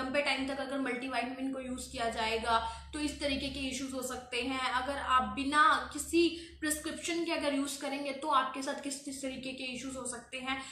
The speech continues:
वो सब चीज़ें आज हम discuss करेंगे और हम बात करेंगे अल्ट्रा विटामिन्स के बारे में। Vitamins plants और एनिमल्स दोनों के अंदर exist करते हैं, चाहे वो डेयरी products होते हैं जो, अ, animals के माध्यम से हमें मिल रहे हैं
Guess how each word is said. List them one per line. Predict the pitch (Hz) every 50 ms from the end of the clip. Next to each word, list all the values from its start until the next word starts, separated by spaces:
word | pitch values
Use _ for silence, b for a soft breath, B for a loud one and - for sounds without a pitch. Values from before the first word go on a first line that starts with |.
| B B -
वो | 285 311
सब | 311 - 370 381 370 359
चीज़ें | - 330 330 285 311 330
आज | 311 277 254 254 294
हम | 294 294 269
discuss | 262 247 - - 294 294 285 -
करेंगे | 285 262 254 254 262 269 294
और | 294 285
हम | 285 269 262
बात | 247 254 233 233 240 -
करेंगे | 277 285 311 320 302
अल्ट्रा | 277 254 254 262 269
विटामिन्स | 262 240 220 214 214 226 233 240 240 240 -
के | 247 226
बारे | 214 202 196 196 196
में। | 202 202 208 B B B B B B - 220 294
Vitamins | 285 320 - - 480 440 415 381 359 392 - -
plants | - 330 294 269 277 285 294 -
और | 330 311
एनिमल्स | 294 277 285 285 302 311 311 311
दोनों | - - 285 277 269 285 311 311
के | 311 294
अंदर | 254 240 226 233 247 233
exist | 233 214 214 - 226 220 - - -
करते | 220 208 208 - - 214
हैं, | 220 214 214 220
चाहे | - 262 254 254 254
वो | 277 277
डेयरी | 226 240 233 240 269
products | 269 269 - 285 269 269 277 269 269 -
होते | 277 233 - 262
हैं | 262 254 254 254 254
जो, | 269 262 269 262 -
अ, | 233 233 233 233 226 220
animals | 240 247 254 269 285 285 277 -
के | 302
माध्यम | 285 269 247 233 214 262 262 269
से | - 269
हमें | 262 254 262 254
मिल | 254 233 240 233
रहे | 254 240
हैं | 247 247 269